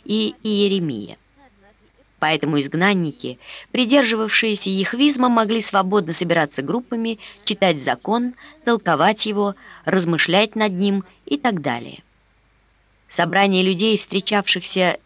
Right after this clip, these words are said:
изучать закон, называется "конгрегацией" от латинских слов, означающих "собираться вместе". Равнозначное выражение в греческом языке "синагога". Яхвизм, лишенный своего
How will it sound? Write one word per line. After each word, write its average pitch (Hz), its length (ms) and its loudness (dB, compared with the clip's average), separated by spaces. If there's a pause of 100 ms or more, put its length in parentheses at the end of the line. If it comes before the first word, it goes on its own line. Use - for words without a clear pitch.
(160)
изучать 185 460 0
закон, 277 440 0 (360)
называется 233 800 2 (360)
"конгрегацией" 202 1120 0 (400)
от 240 140 -4
латинских 226 540 -2
слов, 262 200 -4
означающих 202 680 0
"собираться 180 520 0
вместе". 151 600 -8 (720)
Равнозначное 208 720 2
выражение 202 440 2
в 175 40 -6
греческом 196 420 -2
языке 175 560 -2 (300)
"синагога". 156 880 -2 (1500)
Яхвизм, 208 720 2
лишенный 190 580 2
своего 175 500 0